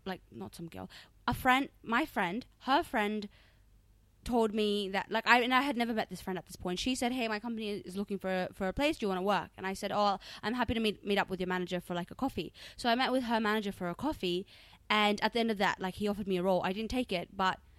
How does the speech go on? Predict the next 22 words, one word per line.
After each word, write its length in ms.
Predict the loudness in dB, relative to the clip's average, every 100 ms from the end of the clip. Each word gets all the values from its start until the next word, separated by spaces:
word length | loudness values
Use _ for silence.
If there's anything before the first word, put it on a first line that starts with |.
| 2
it 100 | 4
was 180 | 4 2
just 180 | -6
a 40 | -8
coffee. 300 | -8 -8 0
It 60 |
was 120 | 0 0
just 160 | 0
an 80 | 0
informal 460 | 0 0 -2 -2 -2
chat. 280 | 0 0 -4 -20 -16
So 140 | -8 -2
I 140 | -2
think 320 | 0 0 0 2
that 220 | 0 0 -12 -20 _ -20 -20 _ _ _ -6
interviews 600 | 0 2 2 2 2 2
doesn't 180 | 0 -2
have 200 | -2 -2
to 80 | 0
be 180 | 4 4
a 40 |
s-, 340 | 2 -6 -12